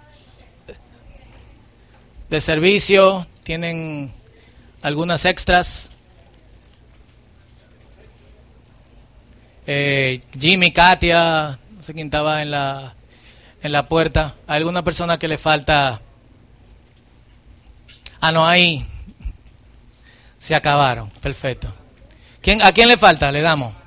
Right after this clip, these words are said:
Levanten la mano lo que le falta. Te la doy ahora. Tranquilo. <laughs> Y ustedes van a hacer algo. Primero tiene un desprendible atrás. Eso es para lo que viene después, cuando yo le avise.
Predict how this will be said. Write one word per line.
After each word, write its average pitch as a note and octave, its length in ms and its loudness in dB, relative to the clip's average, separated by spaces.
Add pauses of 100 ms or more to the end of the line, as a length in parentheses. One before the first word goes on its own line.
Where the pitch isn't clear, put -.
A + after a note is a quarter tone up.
(1600)
Levanten G3+ 300 4
la A3+ 100 8
mano A3+ 200 6
lo G#3+ 120 2
que G3+ 80 -2
le F#3+ 60 0
falta. C3+ 360 -4 (1800)
Te D#3 80 -2
la D#3+ 100 2
doy F3 140 4
ahora. C#3+ 320 2 (920)
Tranquilo. C#3 360 -6 (100)
<laughs> - 140 0 (880)
Y F#3 60 8
ustedes A3 220 8
van B3+ 100 12
a B3+ 40 10
hacer B3 160 10
algo. G3 260 8
Primero B3+ 360 8
tiene C4+ 180 6
un C4 40 2
desprendible A#3 720 6
atrás. D3 580 0 (600)
Eso G#3 140 2
es F#3+ 60 2
para A3+ 200 8
lo A3 100 4
que G#3+ 100 2
viene G#3+ 280 0
después, E3+ 760 -2 (440)
cuando E3 260 0
yo F3 140 4
le G3+ 80 6
avise. E3 480 2